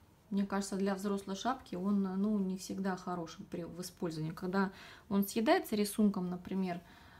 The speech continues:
а, рисовой гладью, жемчужной вязкой, вот такой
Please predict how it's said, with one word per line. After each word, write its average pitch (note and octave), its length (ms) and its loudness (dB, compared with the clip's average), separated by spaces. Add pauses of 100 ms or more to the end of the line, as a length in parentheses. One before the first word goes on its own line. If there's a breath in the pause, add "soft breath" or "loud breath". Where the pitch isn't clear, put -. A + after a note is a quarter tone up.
(200 loud breath)
а, F#3+ 260 0
рисовой F3+ 500 -2
гладью, G3 640 0 (280)
жемчужной F#3 600 0
вязкой, F3+ 520 -4 (460)
вот F3+ 160 -8
такой G3 440 -2